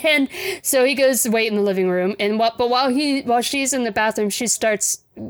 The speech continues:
she's a little confused 'cause she's like, "Oh, I kinda liked him seeing me <laughs> naked." So she's like, "What does this mean?" So then she comes to the conclusion that, "You know what, maybe I'll confess to him because I, I really like him and obviously I want to be with him."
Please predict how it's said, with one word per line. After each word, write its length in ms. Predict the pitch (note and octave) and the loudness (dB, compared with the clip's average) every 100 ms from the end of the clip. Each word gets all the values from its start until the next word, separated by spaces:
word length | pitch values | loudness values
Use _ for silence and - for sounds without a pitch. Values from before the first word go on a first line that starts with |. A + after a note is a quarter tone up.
| D#3 D#3+ _ _ - | -14 -18 _ _ -8
she's 200 | - B3+ | -4 -2
a 60 | C4 | 0
little 140 | B3+ | 0
confused 460 | B3 G#3 G#3+ A3 A3 | -2 -4 -2 -2 -2
'cause 120 | G3+ | -4
she's 140 | A3+ | -2
like, 200 | G#3+ G#3+ - | -2 -2 -2
"Oh, 340 | A#4 C#4+ F#3+ - - - - - - | -2 0 -2 -6 -16 -20 -20 -20 -4
I 100 | E4+ | -4
kinda 300 | - G4 F#4 | 0 0 2
liked 240 | F#4 G#4 - | 2 0 -2
him 140 | A#3 | -2
seeing 320 | G3+ G3+ F#3 | 0 0 0
me 100 | F#3 | 0
<laughs> 0 | |
naked." 560 | F3+ F3+ F#3+ - G#3 G3+ - F#4 D#4 | -2 -2 -2 -2 -2 -4 -8 -8 -6
So 480 | - - E4 D4+ C#4+ | -2 -2 0 2 2
she's 140 | D4 | 0
like, 180 | D#4+ D4 | -2 -2
"What 120 | F4+ | 0
does 140 | A#4+ A4+ | 0 0
this 180 | A#4 G#4 | -2 -2
mean?" 380 | A#4+ D#4 F#3+ F#3+ - - - | 0 0 -2 -6 -14 -20 -8
So 200 | - C#4+ | -2 0
then 260 | D4+ E4+ E4+ | 2 2 0
she 480 | - E4 D#4 C#4+ | 0 0 0 -2
comes 220 | A#3+ B3+ A#3+ | -2 -2 0
to 60 | |
the 60 | A#3+ | 0
conclusion 440 | G#3+ A3+ G#3+ A3+ | 0 0 0 -2
that, 180 | G#3+ G#3+ | -2 -2
"You 80 | C#4 | 0
know 100 | E4 | 0
what, 140 | D#4 | 0
maybe 260 | C4 E4 F4 | 0 0 2
I'll 140 | D#4+ | 0
confess 400 | D4+ C4 A3+ G3+ | -2 -2 -2 -2
to 80 | - | -4
him 380 | E3 F#3 G#3+ A3 | -6 -6 -6 -4
because 540 | A3 - G#3+ G#3 G#3 - | -6 -4 0 0 0 0
I, 280 | A#3 C4 - _ | 0 -2 -4 _
I 100 | B3 | -2
really 280 | B3+ C#4+ D#4+ | 0 0 -2
like 260 | D4 A#3+ A#3+ | 0 -2 -2
him 320 | B3 A3+ A#3 | -2 -2 -2
and 140 | G#3 G#3+ | -4 -2
obviously 680 | A3 G#3 A3+ G#3+ - G3+ | -4 -2 -2 -2 0 -2
I 80 | G3 | 0
want 180 | F#3 F3+ | -2 -4
to 80 | G3 | -6
be 120 | F#3+ | -10
with 140 | - | -10
him." 240 | - - | -10 -8